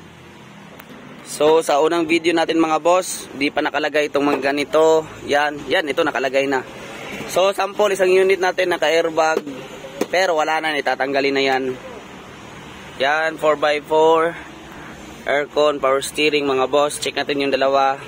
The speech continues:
Actually, na-check na natin noon yan, pero check natin ulit. So, isang unit. Pangalawang unit, mga boss. Four by four, aircon, power steering. So, pull out na natin. Yan, nakalagay na yung dashboard, lahat-lahat na.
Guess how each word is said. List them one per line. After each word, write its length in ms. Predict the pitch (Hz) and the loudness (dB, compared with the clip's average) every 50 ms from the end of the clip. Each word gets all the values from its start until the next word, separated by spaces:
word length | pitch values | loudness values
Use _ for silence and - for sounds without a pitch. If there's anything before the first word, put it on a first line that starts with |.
| - - - | -16 -14 -12
Actually, 240 | - - 160 160 160 | -8 -2 0 0 0
na-check 320 | 151 143 135 - 151 135 | 0 0 -2 -4 -4 -2
na 80 | 151 151 | 0 0
natin 320 | 151 143 - 143 143 143 | 0 0 -2 -2 -2 0
noon 240 | 131 120 139 139 139 | 0 0 0 0 0
yan, 240 | 135 131 131 127 120 | 0 0 -2 -2 -2
pero 480 | 127 127 127 127 123 123 120 117 117 117 - - - - - - - - - - - - | -2 0 2 2 2 4 2 2 0 -2 -6 -14 -16 -16 -16 -16 -16 -16 -16 -14 -8 -6
check 80 | 139 131 | -4 -4
natin 240 | 139 139 139 135 | -2 -2 -4 -4
ulit. 240 | 123 110 107 92 - - - - - - - - - - - - - - | -2 -2 -2 -2 -4 -6 -14 -14 -14 -14 -14 -14 -16 -18 -18 -20 -20 -18
So, 560 | - - - - - - 143 143 151 156 151 | -16 -14 -12 -10 -6 -2 0 2 4 4 2
isang 240 | 151 - - 147 156 | 2 0 -2 0 0
unit. 320 | 156 156 160 165 175 180 175 - - - - - - - - - - - - - - - - - - - - - - - - - - - | 2 2 2 2 2 2 0 -4 -10 -18 -18 -18 -18 -20 -20 -20 -20 -20 -20 -20 -20 -20 -20 -20 -20 -20 -20 -20 -20 -20 -20 -14 -6 -2
Pangalawang 400 | 120 127 131 139 147 147 147 151 | 0 2 2 4 2 2 2 2
unit, 240 | 151 156 156 - | 2 2 0 0
mga 160 | - 143 147 147 | 0 0 0 2
boss. 560 | 143 147 160 156 147 - - - - - - - - - - - - | 2 4 4 2 2 -2 -8 -12 -12 -12 -14 -16 -18 -20 -10 -2 2
Four 160 | 143 147 139 | 2 2 2
by 160 | 131 139 143 139 | 2 0 -2 0
four, 240 | - 147 147 143 | 0 0 2 2
aircon, 400 | - 127 139 - - 143 143 139 | 2 2 0 0 0 0 0 0
power 160 | - 131 131 131 | 2 0 0 0
steering. 640 | 131 - - 143 147 151 147 151 151 151 151 147 - - - - - - - - - - - - - - - - - _ _ _ _ | 0 -4 -4 -2 -2 0 0 0 -2 -2 -4 -8 -12 -18 -20 -20 -20 -20 -20 -20 -20 -20 -20 -20 -20 -20 -20 -20 -20 _ _ _ _
So, 320 | - - - - 113 120 117 | -20 -12 -6 -2 -2 0 -2
pull 240 | - - 131 139 | 0 0 0 0
out 160 | 131 143 143 - | 2 0 0 0
na 80 | 131 | -2
natin. 400 | 139 135 131 - - 120 117 117 123 - - - - | -2 -2 -2 -2 -4 -4 -6 -6 -8 -14 -20 -12 -4
Yan, 320 | - 117 123 135 143 143 | -2 0 2 2 0 0
nakalagay 400 | 135 - 110 120 123 120 127 127 | -2 -2 -2 -2 0 0 0 0
na 160 | 131 131 131 131 | 0 0 0 2
yung 320 | 131 131 131 131 127 139 | 2 2 2 2 2 0
dashboard, 560 | 160 180 - - 165 165 165 165 165 151 139 | 0 -2 -2 -4 0 2 2 2 2 0 0
lahat-lahat 560 | 131 131 139 135 - 127 131 131 131 123 - | -2 0 0 -2 -2 -2 -2 -2 -2 -4 -4
na. 160 | - - 110 | -4 -4 -4